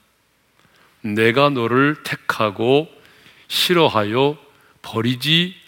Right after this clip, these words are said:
아니하였노라." 너희는 나를 배신하고 우상을 숭배했지만, 그래서 지금 너희가 징계 가운데 있지만, 나는 너를 버리지 않았다는 것임.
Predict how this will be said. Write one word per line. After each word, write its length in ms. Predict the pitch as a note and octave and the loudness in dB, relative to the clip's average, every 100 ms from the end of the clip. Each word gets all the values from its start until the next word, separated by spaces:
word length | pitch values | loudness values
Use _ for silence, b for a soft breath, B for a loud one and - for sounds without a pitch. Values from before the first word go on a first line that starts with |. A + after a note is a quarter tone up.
| _ | _
아니하였노라." 880 | - A#2 G#2+ C#3 A#2 C#3 C3 B2 - _ _ _ _ _ _ _ _ _ _ _ _ _ _ b b b b | -16 -8 -2 -2 -2 -6 -10 -18 -20 _ _ _ _ _ _ _ _ _ _ _ _ _ _ b b b b
너희는 340 | C#3+ D#3+ G3+ G#3 | 2 2 2 2
나를 260 | F#3 G3 | 2 2
배신하고 680 | - D#3 D3 F3 E3 F3 E3+ | 0 -2 0 0 0 0 -2
우상을 360 | D3+ E3+ F3+ | -2 -2 -2
숭배했지만, 840 | F#3 G#3 F#3+ D3+ C#3+ B2 B2+ F#3 A#2 - _ _ _ _ B B B B B | -2 -4 -2 -2 -4 -6 -2 -4 -4 -14 _ _ _ _ B B B B B
그래서 340 | - F3+ F3+ | 2 2 2
지금 240 | F#3 F3+ G3 | -2 -4 0
너희가 400 | F3 F3 G3 G3 | 0 2 2 2
징계 360 | - E3 F#3 | 0 -6 -2
가운데 400 | F#3+ F#3+ F3+ G3 | -2 0 -4 -4
있지만, 520 | F3+ - D3 G#3+ C#3 C3 _ _ _ _ _ _ b b b | -6 -6 -2 -2 -2 -8 _ _ _ _ _ _ b b b
나는 360 | B2+ B2 G3 A3+ | -2 0 0 -2
너를 340 | E3+ E3+ A3 | -4 -4 -6
버리지 460 | - B2+ C#3+ G3 G#3+ | -8 -8 -6 -6 -4
않았다는 480 | E3+ F3+ - G3+ G3+ | -4 -6 -6 -8 -4
것임. 320 | F#3 - | -6 -6